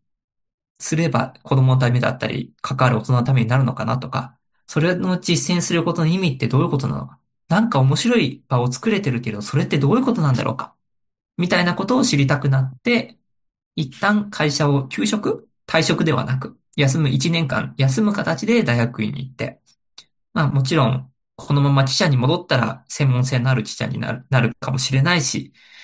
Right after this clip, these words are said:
研究がめちゃくちゃ面白いので研究の道に行きたいけど、超茨の道どうしようかなみたいな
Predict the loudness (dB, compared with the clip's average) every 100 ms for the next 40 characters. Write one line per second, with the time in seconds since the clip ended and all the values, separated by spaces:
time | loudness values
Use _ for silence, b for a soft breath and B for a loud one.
0 | B B -4 -2 0 0 2 2 2 0
1 | -2 0 0 0 0 0 0 -2 -2 -2
2 | 0 2 2 0 0 0 0 0 0 -4
3 | -6 -10 -4 0 2 2 2 2 0 2
4 | 2 2 0 0 0 0 -4 -6